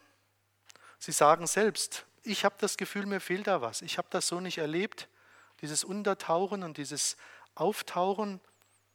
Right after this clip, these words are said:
Ich hab das gar nicht bewusst miterlebt, was Taufe ist. Das war nicht meine eigene Entscheidung.“ Und wenn Sie uns dann bitten, „Ich möchte die Glaubenstaufe empfangen“,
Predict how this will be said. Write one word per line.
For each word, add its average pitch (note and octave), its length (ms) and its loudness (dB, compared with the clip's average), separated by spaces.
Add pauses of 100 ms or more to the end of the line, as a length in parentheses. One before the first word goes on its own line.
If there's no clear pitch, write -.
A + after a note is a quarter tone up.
(240)
Ich - 80 -8
hab - 100 0
das - 200 2
gar D3+ 160 6
nicht F#3+ 140 -6
bewusst F3+ 300 -6
miterlebt, F#3 440 -2
was D3+ 140 0
Taufe D#3 380 -2
ist. F#3 300 -2
Das D#3 140 -2
war D3 120 4
nicht F#3 160 -4
meine D3+ 200 0
eigene E3 280 -4
Entscheidung.“ E3 580 0 (840)
Und D#3+ 80 -4
wenn E3 100 0
Sie G3 100 2
uns A3 160 2
dann F#3 160 4
bitten, G#3 220 -2
„Ich F#3+ 140 -2
möchte F#3+ 200 -2
die E3+ 100 -6
Glaubenstaufe E3 640 2
empfangen“, G#3+ 520 2